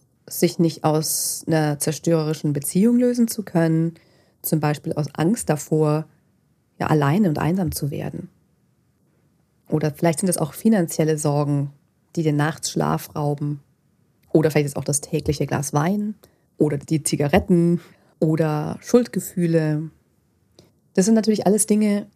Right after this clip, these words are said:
die nicht von jetzt auf gleich verschwinden. Nur das für dich in die Klarheit zu bringen, jetzt dir das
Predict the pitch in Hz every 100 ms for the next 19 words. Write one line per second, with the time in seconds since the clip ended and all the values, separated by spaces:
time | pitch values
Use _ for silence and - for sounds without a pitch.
0 | _ _ _ _ - 180 175 170 180 175
1 | - 151 147 147 143 147 139 151 190 -
2 | 208 214 277 - _ _ _ _ _ _
3 | _ _ _ _ _ _ _ - 180 185
4 | 190 190 185 185 - - 170 - 165 170
5 | 156 143 - 214 226 247 208 175 156 -
6 | 143 - 139 147 175 262 - - _ _
7 | - 170 156